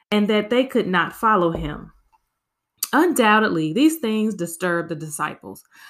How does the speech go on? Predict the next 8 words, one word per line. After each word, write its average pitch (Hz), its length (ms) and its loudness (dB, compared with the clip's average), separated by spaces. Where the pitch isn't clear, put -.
When 196 160 0
Peter 294 340 2
asked 196 420 -6
Jesus 175 460 -6
where 208 300 0
he 196 200 -4
was 151 160 -8
going, 190 540 -2